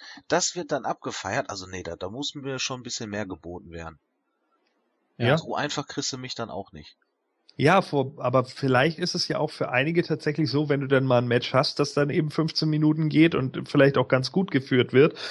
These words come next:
Speaker 3: äh, dass, dass es da dann doch immer noch so viele Wrestling-Fans in der Crowd gibt, die dann einfach sagen, „Hey, komm, wir müssen dem jetzt irgendwie ein Wort verleihen, damit die auch mal realisieren, wir wollen auch wieder Wrestling sehen“, so, ja, und wir wollen vielleicht auch mal ein bisschen In-Ring geschehen und nicht so viel Scheiß.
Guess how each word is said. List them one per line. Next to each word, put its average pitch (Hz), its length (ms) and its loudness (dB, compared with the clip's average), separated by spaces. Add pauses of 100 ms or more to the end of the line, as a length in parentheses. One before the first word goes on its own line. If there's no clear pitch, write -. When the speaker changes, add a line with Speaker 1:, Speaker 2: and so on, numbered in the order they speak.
(160)
Speaker 3:
äh, 147 260 10
dass, 151 260 6 (200)
dass 156 200 2
es - 180 -6
da 147 140 6 (160)
dann 156 160 4
doch 175 220 2
immer 160 160 4
noch 147 160 2
so - 160 4
viele 156 260 4
Wrestling-Fans 143 600 2
in 160 60 0
der 147 80 4
Crowd 143 360 4
gibt, 170 200 0
die 156 80 4
dann 139 160 6
einfach 147 260 2
sagen, 147 360 4 (260)
„Hey, 156 220 6
komm, 185 260 4
wir 147 60 2
müssen 170 260 0
dem 156 100 0
jetzt 147 240 0
irgendwie 180 420 4
ein 151 200 -2
Wort 170 240 4
verleihen, 139 580 2 (260)
damit 170 280 4
die 202 100 4
auch 160 140 2
mal 180 140 4
realisieren, 165 640 2
wir 175 120 4
wollen 180 220 2
auch 175 120 -6
wieder 190 280 2
Wrestling 202 500 4
sehen“, 95 460 -2
so, 92 220 -4
ja, 156 260 6
und 170 80 0
wir 151 100 -2
wollen 175 180 2
vielleicht 175 280 0
auch 175 60 -2
mal 175 100 2
ein 165 60 -2
bisschen 165 220 -2
In-Ring 175 460 2
geschehen 139 420 0
und 165 100 0
nicht 170 140 -2
so 170 120 -2
viel 185 160 -2
Scheiß. - 420 0